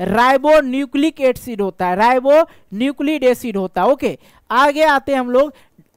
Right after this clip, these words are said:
डीएनए वायरस जो होता है, डीएनए वायरस जिसमें आनुवांशिक पदार्थ के रूप में डीएनए पाया जाता है, उसे डीएनए वायरस कहते हैं। और आरएनए की बात करते हैं तो आरएनए वायरस जिसमें आनुवांशिक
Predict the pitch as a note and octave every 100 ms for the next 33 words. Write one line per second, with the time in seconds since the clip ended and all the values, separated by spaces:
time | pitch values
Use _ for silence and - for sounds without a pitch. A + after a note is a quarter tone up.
0 | - E3+ G3 D4 C#4+ C#4+ D#4 D4+ B3+ C4+
1 | C#4 A3 A#3 A3 - B3 A#3 B3+ C4 C4+
2 | C#4+ A#3+ G#3+ C#4 - _ - F3+ C4+ C#4+
3 | D4 D#4+ C4+ C4+ D4 C4+ C4+ C4+ D#4 D#4
4 | - B3+ B3+ C#4 - - A#3+ A#3+ A3 A3
5 | C4+ D4+ _ - E3+ C4 C#4 C#4 C#4+ D#4
6 | E4 - A3+ A#3+ A3+ A3 - B3+ D4 A#3+
7 | A3+ C4 C#4+ - _ E3+ E3 B3+ C4+ B3+
8 | C4+ C#4+ A3 A3+ A#3+ C4+ - C4 B3 D4
9 | C4+ G3 B3+ - B3+ - B3 B3+ C#4 D4+
10 | D4+ C#4 B3 B3+ - B3+ A#3+ C#4 C#4+ A#3
11 | A#3+ B3+ C4 D4 B3+ G#3+ A#3+ G3 A#3 -
12 | C4 B3+ D4 - _ A3+ B3+ C#4 B3+ B3+
13 | C4+ - E4